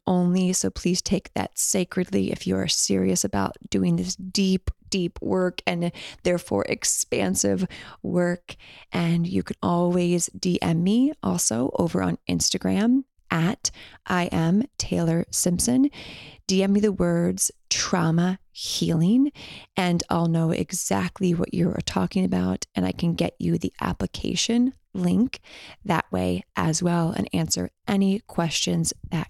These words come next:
you have. Because this, this combination, this work that we do at the retreat is, is truly life-changing, and it is our dream to be able to have as many women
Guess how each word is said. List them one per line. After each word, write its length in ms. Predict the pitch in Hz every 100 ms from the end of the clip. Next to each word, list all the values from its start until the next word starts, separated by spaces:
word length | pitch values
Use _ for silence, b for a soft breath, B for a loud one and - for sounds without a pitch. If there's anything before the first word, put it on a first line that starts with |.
| -
you 200 | 170 180
have. 600 | - - - - - - - B B B B B -
Because 320 | - 180 170
this, 420 | 185 175 - - -
this 240 | 185 -
combination, 720 | - - 175 170 165 165 185 170
this 160 | 165
work 360 | 175 175 170 -
that 100 | - 175
we 80 |
do 200 | 160 170 170
at 80 | -
the 80 |
retreat 640 | 175 165 - 175 165 - - B B B B B
is, 320 | - 180 160 - - - -
is 240 | 185 -
truly 400 | - - 185 170
life-changing, 840 | 156 156 - 170 156 156 156 160 165 -
and 400 | 170 160 160 -
it 160 | - 175
is 100 | -
our 100 | 170
dream 480 | 160 170 160 156 156
to 100 | 156
be 300 | 170 160 -
able 340 | 170 170 165 156 B B B B B
to 640 | - - 180 170 165 165 - - _ _ _ _ -
have 340 | - 165 160
as 180 | - -
many 400 | 170 170 170 170
women 500 | 165 160 160 160